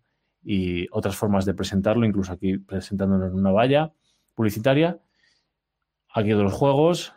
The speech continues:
Eh, Marquis hacía referencia a que pasaba con Fortnite, que estaba en estos primeros anuncios, pero ya tenemos aquí casi el branding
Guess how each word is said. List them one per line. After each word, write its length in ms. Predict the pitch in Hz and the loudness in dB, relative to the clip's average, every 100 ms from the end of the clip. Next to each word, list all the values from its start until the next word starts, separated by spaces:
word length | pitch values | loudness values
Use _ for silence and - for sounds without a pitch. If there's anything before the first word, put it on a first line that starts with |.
| 165 | -4
Eh, 340 | 110 101 101 | 0 2 4
Marquis 280 | 101 104 101 | 2 0 -2
hacía 160 | 101 101 | 0 0
referencia 400 | 95 98 98 101 | 0 -2 -2 -2
a 40 | |
que 60 | 98 | -2
pasaba 240 | 95 98 | -2 -2
con 140 | 95 | -2
Fortnite, 380 | 92 98 98 151 | -2 -2 0 0
que 80 | 151 | -2
estaba 260 | 98 98 95 | -4 0 0
en 100 | 95 | -2
estos 300 | - 101 95 | -6 -8 -4
primeros 400 | 95 95 95 98 | 0 2 2 2
anuncios, 420 | 107 104 120 131 | 0 2 0 -2
pero 160 | 110 | 0
ya 100 | 104 | 2
tenemos 300 | 101 101 104 | 2 2 0
aquí 180 | 101 107 | -2 -4
casi 260 | 95 95 107 | -4 -2 0
el 60 | |
branding 500 | 95 98 98 95 92 | 2 2 4 2 0